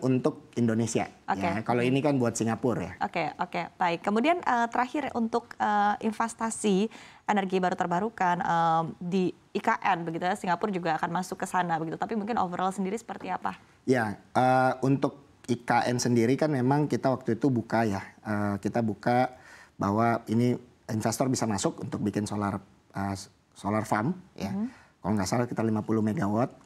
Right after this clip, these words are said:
Speaker 1: eh, dan kalau nggak salah yang ngerjain itu Sembcorp ya.
Speaker 2: Mhm.
Speaker 1: Nah, Sembcorp ini, tapi kita juga minta syarat bahwa kalau misalnya khusus untuk I K N ini, untuk yang pertama, jadi untuk tahun, tahun ini atau tahun depan itu boleh import.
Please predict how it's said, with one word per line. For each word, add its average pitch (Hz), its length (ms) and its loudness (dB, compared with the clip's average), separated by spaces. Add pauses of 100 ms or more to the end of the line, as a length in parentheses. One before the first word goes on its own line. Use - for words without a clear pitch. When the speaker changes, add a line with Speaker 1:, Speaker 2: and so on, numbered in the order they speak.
(160)
Speaker 1:
eh, 107 260 -2
dan 113 480 0 (220)
kalau 113 160 0
nggak 120 160 0
salah 139 180 2
yang 135 140 2
ngerjain 123 260 2
itu 135 140 0
Sembcorp 120 480 -4
ya. - 120 -12 (120)
Speaker 2:
Mhm. 196 240 -2 (260)
Speaker 1:
Nah, 90 300 -2 (320)
Sembcorp 123 340 2
ini, 156 220 4
tapi 143 160 2
kita 180 240 2
juga 160 160 6
minta 147 160 2
syarat 143 400 0 (160)
bahwa 117 560 2 (320)
kalau 113 240 2
misalnya 113 880 2
khusus 131 320 2
untuk 123 180 2
I 120 80 2
K 110 160 0
N 107 140 2
ini, 120 180 4
untuk 139 220 0
yang 117 100 2
pertama, 107 560 -2 (600)
jadi 101 260 2
untuk 113 300 0
tahun, 107 480 -2 (260)
tahun 104 160 -4
ini 113 380 2
atau 110 180 -4
tahun 101 240 0
depan 135 240 0
itu - 220 0
boleh 120 180 0
import. 110 380 -4